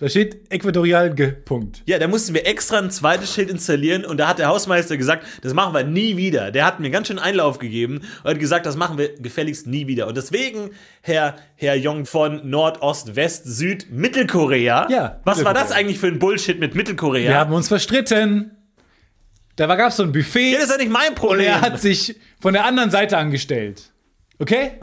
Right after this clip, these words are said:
Speaker 2: Ja, okay, das können wir ja auch klären. Aber dann nennt euch doch Chim Chimini oder so.
Speaker 1: Das stimmt, das ist
Speaker 2: Oder
Speaker 1: unsere
Speaker 2: halt
Speaker 1: Hauptstadt.
Speaker 2: irgendwie ein neuer Name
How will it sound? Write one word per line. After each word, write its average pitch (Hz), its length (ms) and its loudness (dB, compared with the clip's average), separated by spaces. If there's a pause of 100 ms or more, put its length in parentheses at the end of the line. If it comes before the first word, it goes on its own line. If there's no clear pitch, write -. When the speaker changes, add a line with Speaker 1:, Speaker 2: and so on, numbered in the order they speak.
(420)
Speaker 2:
Ja, 110 280 -2
okay, 226 300 0
das 147 200 -2
können 196 180 0
wir 196 80 2
ja 190 140 -2
auch 185 160 -6
klären. 175 440 -2 (280)
Aber 147 180 -4
dann 165 120 0
nennt 190 240 -2
euch 196 140 0
doch 202 280 -4
Chim 208 260 -4
Chimini 202 520 -2
oder 107 220 -2
so. 92 240 -10 (1400)
Speaker 1:
Das 113 140 -8
stimmt, 101 320 -8
das - 200 -18
ist - 0 -
Speaker 2:
Oder - 200 -16
Speaker 1:
unsere 127 160 2
Speaker 2:
halt 127 100 2
Speaker 1:
Hauptstadt. 143 220 4 (100)
Speaker 2:
irgendwie 202 160 0
ein - 20 -2
neuer 208 400 2
Name 175 720 -2